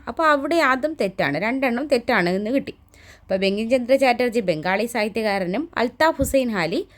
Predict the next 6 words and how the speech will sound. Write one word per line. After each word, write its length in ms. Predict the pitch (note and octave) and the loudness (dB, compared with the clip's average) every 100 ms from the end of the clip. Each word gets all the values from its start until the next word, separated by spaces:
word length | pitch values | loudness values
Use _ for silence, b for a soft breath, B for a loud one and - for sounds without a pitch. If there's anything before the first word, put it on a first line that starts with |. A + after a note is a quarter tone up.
| b D4+ | b -2
ഉറുദു 280 | F#4+ F#4+ G4 | 0 0 0
സാഹിത്യകാരനുമാണ്. 880 | D4 A3+ A3 F3+ D3+ F3+ A#3+ C3 - _ b b b - | 2 2 2 0 0 -2 -4 -4 -8 _ b b b 0
പ്രേംചന്ദ് 640 | E4 F#4 A4 G4+ C#4 F#3+ B3+ | 2 2 0 0 0 0 -2
ഹിന്ദി 460 | C#4+ D4+ D4+ F4 F4+ | -2 -2 0 -2 0
ഭാഷാ 400 | D#4+ C4 C#4 D4+ | 0 0 0 -2
സാഹിത്യകാരനാണ്, 920 | D4+ C4+ C4 B3+ A3 G3+ E3 C3 | 0 0 2 2 0 0 -2 -4